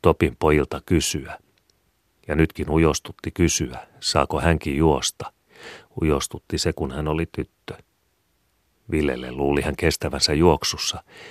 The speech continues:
sillä viime kesänä oli hän kerran juossut hänen kanssaan.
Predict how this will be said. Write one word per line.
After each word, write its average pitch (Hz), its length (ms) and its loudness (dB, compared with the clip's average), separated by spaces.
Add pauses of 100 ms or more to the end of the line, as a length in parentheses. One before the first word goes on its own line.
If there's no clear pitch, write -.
(200)
sillä 71 300 -4
viime 80 240 6
kesänä 69 380 -4
oli 71 140 -2
hän 76 140 -4
kerran 76 360 4
juossut 82 480 4
hänen 69 260 -6
kanssaan. 78 600 -4